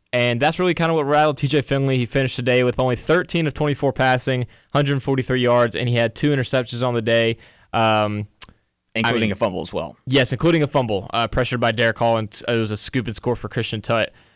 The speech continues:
Speaker 1: Um, so you can really just see how much of the fact that the defensive line was, hey, and even the secondary. There's been a lot of talk in recent weeks about Auburn having one of the most complete secondaries in the league,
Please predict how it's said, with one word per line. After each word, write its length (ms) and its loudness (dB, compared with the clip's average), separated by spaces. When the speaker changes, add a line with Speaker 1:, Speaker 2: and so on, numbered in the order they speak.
Speaker 1:
Um, 420 0
so 120 0
you 100 4
can 140 0
really 180 4
just 200 -2
see 260 4
how 160 2
much 180 -2
of 260 -8
the 120 -4
fact 220 0
that 40 -4
the 80 -4
defensive 380 -2
line 220 2
was, 180 -2
hey, 160 4
and 100 0
even 240 0
the 320 4
secondary. 580 -2
There's 160 2
been 120 4
a 40 4
lot 160 4
of 60 -4
talk 260 2
in 160 -2
recent 300 -2
weeks 160 0
about 200 2
Auburn 200 0
having 180 0
one 100 0
of 40 0
the 80 -2
most 200 -2
complete 380 -4
secondaries 580 0
in 100 -2
the 60 -2
league, 360 -2